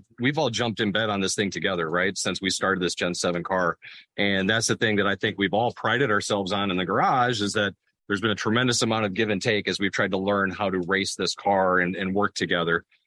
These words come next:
Um, it's very disappointing to me that we're sitting in this situation right now with a component that we have all, uh, come to the conclusion it is not correct. And we've all tried to work with,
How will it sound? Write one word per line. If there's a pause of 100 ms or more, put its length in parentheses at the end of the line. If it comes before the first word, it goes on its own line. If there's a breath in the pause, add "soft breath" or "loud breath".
(200)
Um,
it's
very
disappointing
to
me
that
we're
sitting
in
this
situation
right
now (380 loud breath)
with
a
component
that
we
have
all, (240)
uh, (140)
come
to
the
conclusion
it
is
not
correct. (300)
And
we've
all
tried
to
work
with,